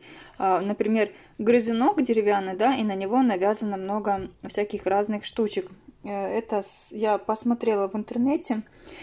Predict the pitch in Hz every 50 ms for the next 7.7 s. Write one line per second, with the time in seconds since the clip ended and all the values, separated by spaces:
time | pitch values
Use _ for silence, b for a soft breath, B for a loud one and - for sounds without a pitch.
0 | B B B 247 208 220 233 226 208 208 202 196 190 - - - - 214 196 233
1 | 220 214 208 208 - 208 208 220 220 247 285 311 302 294 262 - 220 208 220 220
2 | 214 214 208 202 196 196 - 220 208 208 208 196 202 - - 202 - - 202 202
3 | 202 - - 233 226 - - 240 254 277 311 - - 311 - 233 214 220 220 220
4 | 214 214 208 - B B B B B B B B B B 202 190 214 220 208 226
5 | 220 220 226 220 214 208 202 196 190 - - - 214 - - - 220 214 208 208
6 | 208 208 - 254 285 349 370 349 339 - - - - 233 220 240 262 285 269 -
7 | 226 220 226 214 196 185 185 180 180 - - 185 170 170